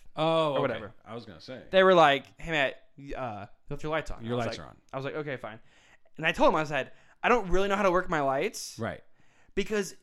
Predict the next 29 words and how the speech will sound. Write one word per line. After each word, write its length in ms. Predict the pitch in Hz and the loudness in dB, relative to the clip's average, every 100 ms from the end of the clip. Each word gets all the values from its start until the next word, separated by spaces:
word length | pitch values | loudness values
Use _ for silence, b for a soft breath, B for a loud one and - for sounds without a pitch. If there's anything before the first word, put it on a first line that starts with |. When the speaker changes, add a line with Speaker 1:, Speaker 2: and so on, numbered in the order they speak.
| - | -14
Speaker 2:
it's 240 | 202 - _ | -14 -14 _
a 100 | 175 | -8
knob 760 | 175 165 190 262 180 135 120 131 | -6 -2 2 4 4 2 0 -2
on 160 | 151 | -2
the 80 | 147 | -2
side. 680 | - - 139 151 202 294 320 - | -6 -6 -4 -2 -4 -6 -12 -12
Speaker 1:
Mm-hmm. 140 | 101 | -6
Speaker 2:
It 160 | 165 165 _ | -6 -6 _
has 200 | 220 311 | -8 -8
a 60 | 339 | -2
bunch 280 | - 247 480 | 0 0 -2
of 60 | |
different 340 | 415 330 247 - | -8 -2 -2 -2
icons 480 | 151 - 208 196 170 | -10 -10 -10 -10 -8
and 140 | 147 | -8
logos 380 | 143 160 160 131 | -8 -6 -8 -8
that 160 | 123 - - - - _ _ _ _ _ _ _ _ _ - | -10 -14 -20 -20 -20 _ _ _ _ _ _ _ _ _ -4
I 60 | |
don't 80 | 240 | -2
know 60 | 453 | 0
what 100 | 440 | 0
they 80 | 143 | -4
mean. 280 | 151 - - _ - | -6 -10 -16 _ -20
I'm 80 | - | -8
gonna 40 | 160 | -4
be 60 | |
honest 220 | 139 135 - | -4 -4 -8
with 120 | - | -12
you. 100 | 139 | -10